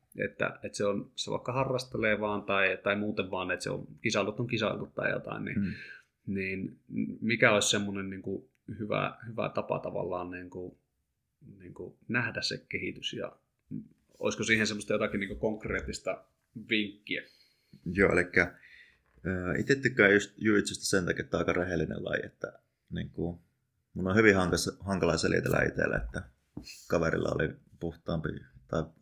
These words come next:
Speaker 2: hienompi kimono, niin sen takia se tuli ohi mun kaardista, tai, tai, niinku, et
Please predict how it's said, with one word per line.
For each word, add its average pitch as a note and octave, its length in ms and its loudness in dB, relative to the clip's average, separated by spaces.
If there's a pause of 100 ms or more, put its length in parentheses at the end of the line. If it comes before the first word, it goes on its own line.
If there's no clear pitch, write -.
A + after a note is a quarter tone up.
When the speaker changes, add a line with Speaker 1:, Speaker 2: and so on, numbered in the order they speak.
Speaker 2:
hienompi E2 340 -2
kimono, D#2+ 400 -4
niin - 120 -10
sen - 220 -8
takia - 260 -6
se - 140 -14
tuli - 220 -8
ohi E2+ 220 -8
mun - 200 -8 (460)
kaardista, E2 440 0
tai, - 260 -8 (1000)
tai, - 160 -4
niinku, D#2 420 -2 (200)
et D#2 80 -6